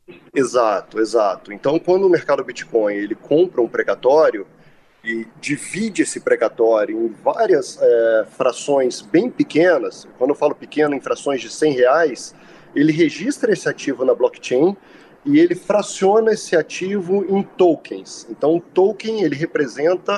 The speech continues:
a cessão parcial daquele ativo. Então, quando você, é, compra um token no mercado Bitcoin, você tá comprando uma fração daquele ativo que ele representa.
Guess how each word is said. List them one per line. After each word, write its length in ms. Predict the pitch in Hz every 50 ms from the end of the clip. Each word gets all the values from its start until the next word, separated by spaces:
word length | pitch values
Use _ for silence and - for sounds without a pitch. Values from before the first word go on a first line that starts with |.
| - - -
a 60 | 123
cessão 420 | - - 160 - - - 185 220
parcial 500 | 233 - 208 - - - - 165 170 190
daquele 280 | 175 180 175 - 170 170
ativo. 500 | 160 - - - 113 104 - 92 95 - _ _ - - -
Então, 220 | 95 - 107 113
quando 200 | - 143 151 160
você, 500 | 147 156 147 - - - 127 113 104 98 - - - - - - - - _
é, 220 | 92 98 98 101
compra 400 | 98 - - 135 156 170 - -
um 40 | 135
token 380 | 117 - 139 143 135 - - 123
no 80 | 120
mercado 320 | 120 113 - - 123 117 107
Bitcoin, 560 | 117 - - - - 143 165 160 135 107 101 - 107
você 160 | 101 - 123
tá 120 | - 135
comprando 540 | - - 135 123 - - 127 131 143 160 170
uma 160 | 156 156 147
fração 520 | - - 156 143 - - - - 156 175 190
daquele 320 | 190 180 - 165 156 143
ativo 540 | 135 - - - - 151 160 180 160 170 170
que 140 | - - 160
ele 140 | 160 160
representa. 720 | 147 165 170 - 160 151 - 120 104 92 - - - -